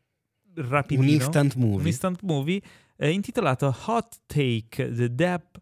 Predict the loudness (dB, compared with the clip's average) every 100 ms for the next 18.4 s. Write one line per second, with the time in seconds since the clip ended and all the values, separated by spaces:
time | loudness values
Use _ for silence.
0 | _ -2 0 0 -2 -8 -6 -4 -4 -6
1 | -10 -14 _ _ _ -20 _ _ _ -6
2 | -4 -2 -4 -6 -4 -6 -8 -8 -4 -4
3 | -6 _ _ -6 -4 -2 -2 -4 -4 -4
4 | -6 -6 -6 -6 -8 _ -2 0 -2 -4
5 | _ _ -10 -6 -4 -4 -2 -2 0 -2
6 | -4 -10 -20 -20 -20 -20 _ _ _ _
7 | _ _ _ -2 -2 -2 0 0 0 2
8 | 2 0 -2 -2 0 0 0 -2 -2 -2
9 | -2 0 0 0 -2 -4 -4 0 0 -2
10 | -6 -12 -20 -8 -6 -2 -2 0 0 0
11 | 2 4 6 6 4 2 2 2 2 4
12 | 4 4 0 -2 -2 0 0 -2 0 0
13 | 0 0 -2 -4 -6 -6 -6 -6 -4 -2
14 | -2 -4 -4 -4 -4 -4 -4 -4 -6 -6
15 | -4 -6 -4 -2 -2 0 -2 0 0 -2
16 | -6 -8 -6 -4 -4 -2 -4 -6 -4 -4
17 | -2 -2 -2 -4 -6 -6 -6 -4 -4 -2
18 | 0 0 -2